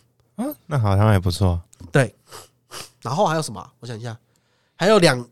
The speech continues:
Speaker 2: 还有我们辅大经济系，然后跟一间，呃，我忘记叫什么名字了。反正 anyway，那个淡江体育系全部都是男生，然后嘛，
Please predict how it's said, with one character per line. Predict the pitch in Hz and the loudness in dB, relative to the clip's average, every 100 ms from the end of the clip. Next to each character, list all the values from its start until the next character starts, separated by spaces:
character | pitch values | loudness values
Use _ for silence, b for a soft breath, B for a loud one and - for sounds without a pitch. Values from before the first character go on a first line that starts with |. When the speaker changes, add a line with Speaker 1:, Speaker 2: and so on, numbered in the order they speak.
| _ - | _ 0
Speaker 2:
还 | 170 | 6
有 | 214 | 8
我 | 156 | 8
们 | 147 | 4
辅 | 135 110 | 0 4
大 | 170 110 - _ _ _ _ _ _ _ _ | 4 4 -2 _ _ _ _ _ _ _ _
经 | 156 | -4
济 | 156 147 | -2 -2
系， | 151 120 | -2 -2
然 | 110 | 0
后 | 139 | 2
跟 | 143 147 | 2 0
一 | |
间， | 151 156 143 160 b b b b b b - | 2 2 2 0 b b b b b b -4
呃， | 123 120 120 117 113 | 0 2 2 2 2
我 | 120 | 4
忘 | 165 | 4
记 | 170 | 6
叫 | 165 | 4
什 | 139 | 2
么 | |
名 | 107 107 | -2 -6
字 | 104 | -8
了。 | 87 _ _ _ _ _ _ _ _ _ _ _ _ | -8 _ _ _ _ _ _ _ _ _ _ _ _
反 | 135 143 | 2 2
正 | 165 | 2
anyway， | 170 143 117 110 117 _ _ _ _ _ _ _ _ _ _ _ _ | 2 4 4 0 -6 _ _ _ _ _ _ _ _ _ _ _ _
那 | - 170 | 0 4
个 | 156 139 | 6 6
淡 | 139 180 | 4 4
江 | 170 180 | 4 4
体 | 151 | 4
育 | |
系 | 160 165 | 2 2
全 | 127 | 2
部 | 139 | 4
都 | 156 147 | 6 6
是 | |
男 | 143 101 | 4 0
生， | 101 95 104 _ _ _ _ _ | -2 -8 -10 _ _ _ _ _
然 | 139 | 2
后 | 214 | 4
嘛， | 226 | 2